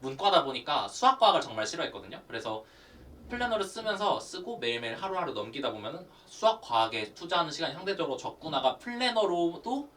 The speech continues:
와닿더라고요. 그래서 그런 걸 파악할 수 있고요. 마지막으로 매일 해야 할 일들을 모두 수행해냄을 통해서 성취감을 얻고 이를 원동력 삼아서 더 발전해 나가기 위해서. 그러니까 만약,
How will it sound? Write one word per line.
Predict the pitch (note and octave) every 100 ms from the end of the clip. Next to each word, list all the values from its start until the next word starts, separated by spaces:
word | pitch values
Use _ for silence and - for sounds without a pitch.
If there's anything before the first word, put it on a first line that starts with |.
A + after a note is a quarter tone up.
| - _ _ _ _
와닿더라고요. | D#3 E3 D3 A#2+ G2 - F2+ A2+
그래서 | G#2+ A2 - - -
그런 | C#3 C3+
걸 | C3+
파악할 | F#3 F#3+ F3+
수 | A2
있고요. | - B2+ C3 - -
마지막으로 | G#2 - G#2 - F#3 G3 - - _ _ _ _ - - -
매일 | - B2+ C#3
해야 | F#3+ F#3
할 | F#3+ F3
일들을 | B2 A2+ A2+
모두 | G3+ E3
수행해냄을 | - F3+ F3 E3 F#3+ - - A2 A2+ A#2
통해서 | F#3+ G3 E3 C#3+ - -
성취감을 | - G3+ - G3 F3 -
얻고 | - - - -
이를 | B2 B2 A#2
원동력 | G#2+ A2 B2+ B2+
삼아서 | - C#3 - G3 - - -
더 | - C#3 -
발전해 | - B2 - C#3+
나가기 | A2 G#2 G#2+ A2
위해서. | G2 F#2 - - - - -
그러니까 | F#2+ F#2+ - - - - _ -
만약, | A#2 A#2+ C#3